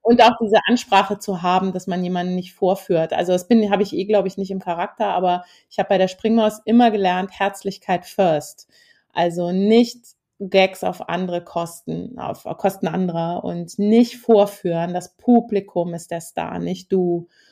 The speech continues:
Und das hab ich so verinnerlicht und davon profitiere ich heute so. Und ich glaub, das ist auch das, was Leute mögen, wenn sie mich sehen, dass ich,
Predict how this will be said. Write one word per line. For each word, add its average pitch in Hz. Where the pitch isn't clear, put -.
Und 180
das 185
hab 190
ich 202
so 254
verinnerlicht 202
und 185
davon 185
profitiere 202
ich -
heute 165
so. 170
Und 175
ich 180
glaub, 180
das -
ist -
auch 185
das, 185
was 185
Leute 185
mögen, 196
wenn 185
sie 185
mich 220
sehen, 175
dass 175
ich, -